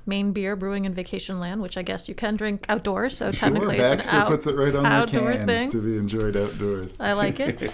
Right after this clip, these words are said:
Speaker 2: <laughs>
Speaker 1: And then people in general can read about Sugarloaf in the December two thousand thirteen issue of Maine Magazine, which is indeed the Sugarloaf issue.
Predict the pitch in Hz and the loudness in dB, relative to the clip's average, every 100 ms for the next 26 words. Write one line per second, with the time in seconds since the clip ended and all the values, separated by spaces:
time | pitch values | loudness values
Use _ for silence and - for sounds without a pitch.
0 | - - 240 269 277 277 285 262 233 240 | -6 -2 2 2 2 0 2 2 2 2
1 | 294 214 208 196 190 202 202 180 180 175 | 0 -2 -2 -4 -4 -4 -4 -2 -2 -2
2 | - - - 302 220 170 180 - - 190 | -6 -8 -6 -2 -2 -2 -4 -8 -10 -8
3 | 180 180 180 175 180 170 170 - 196 202 | -6 -6 -6 -8 -10 -8 -10 -12 -10 -8
4 | - 202 202 190 247 - 190 180 175 185 | -6 -4 -4 -6 -8 -6 -4 -4 -6 -8
5 | - 196 190 185 226 - 196 175 - 180 | -8 -8 -6 -6 -8 -8 -6 -6 -6 -6
6 | 180 175 165 180 202 170 170 180 202 220 | -6 -6 -6 -8 -8 -6 -6 -6 -6 -6
7 | 214 190 196 180 - 311 196 170 175 170 | -6 -6 -6 -6 -8 -6 -4 -6 -8 -10
8 | - - | -8 -10